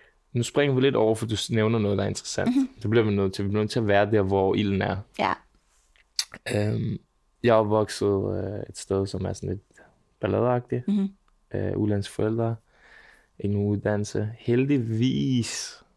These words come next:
Speaker 1: har jeg gjort alt, hvad jeg skal for at kunne få et dansk pas, for det er super svært at få. Øh, når jeg møder danske, etnisk danskere, og jeg siger til dem, "Jamen, jeg har et større tilhørsforhold til,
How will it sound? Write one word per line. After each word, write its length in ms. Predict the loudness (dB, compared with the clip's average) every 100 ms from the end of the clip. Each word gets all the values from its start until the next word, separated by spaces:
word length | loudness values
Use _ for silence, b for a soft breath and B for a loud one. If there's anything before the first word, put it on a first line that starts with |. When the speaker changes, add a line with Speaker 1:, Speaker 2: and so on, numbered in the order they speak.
| _ _
Speaker 1:
har 120 | 0 0
jeg 100 | 2
gjort 220 | 2 2
alt, 160 | 2 2
hvad 100 | 0
jeg 80 | 0
skal 260 | 0 0
for 140 | 0 -4
at 60 |
kunne 100 | -4
få 140 | -2 0
et 120 | 0
dansk 260 | -2 -2 -2
pas, 180 | -4
for 100 | -4
det 100 | -4 -4
er 40 |
super 340 | -4 -4 -4
svært 260 | -4 -2 -2
at 80 | -4
få. 240 | -6 -6 _ _ B B B B B B B _ -2
Øh, 520 | 2 2 2 2 -2 -4 -6
når 140 | 2 4
jeg 140 | 4 2
møder 220 | 2 2 4
danske, 440 | 2 0 0 0
etnisk 280 | 0 -2 -2
danskere, 420 | -2 -2 -2 2
og 60 | 2
jeg 120 | 0
siger 180 | -2 -4
til 160 | -2
dem, 260 | -4 -4 -4
"Jamen, 140 | -2 0
jeg 80 |
har 80 | 0
et 80 | -2
større 300 | -2 0 0
tilhørsforhold 720 | -2 0 0 -2 -4 -2 -4
til, 400 | -2 -2 0